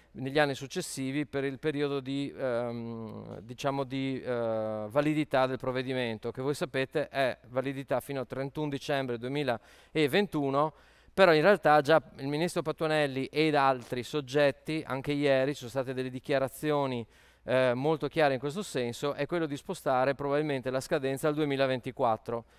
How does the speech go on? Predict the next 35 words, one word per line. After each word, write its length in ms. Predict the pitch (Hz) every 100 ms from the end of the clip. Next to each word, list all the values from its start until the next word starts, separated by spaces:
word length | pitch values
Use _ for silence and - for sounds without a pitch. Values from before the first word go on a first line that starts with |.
| - - - _
Però 220 | - 220 135
in 180 | 190 214
attesa 440 | 180 - 196 151
di 120 | 175
questo 560 | 190 175 180 - 190 185
si 160 | - 156
tratta 360 | 175 170 147
di 160 | 139 165
un 300 | 147 170 165
incremento 920 | 160 180 180 175 143 120 127 120 123 -
significativo 1080 | - 180 190 170 - 147 151 - 160 135 120
del 140 | 127
mercato, 760 | 147 156 175 135 120 - 190 196 _ _ - - _
eh, 840 | - 156 151 143 143 135 135 131
che 140 | - 190
però 280 | 240 220 190
si 160 | 180
porterà 420 | 165 165 170 180
dietro, 540 | 180 180 170 185 185 180
attenzione, 640 | 147 165 160 - 170 147
non 260 | 151 185 156
solo 500 | - 233 220 147 135
la 120 | 131
parte 380 | 151 156 147 143
relativa 400 | 135 139 165 143
al 60 |
superbonus, 720 | - 147 185 165 139 135 151 170
ma 120 | 156
voi 260 | 151 180 147
sapete 480 | 170 - 156 151
che 60 | 170
la 80 | 131
cessione 340 | 143 - 160
del 80 | 175
credito 460 | 160 147 151 180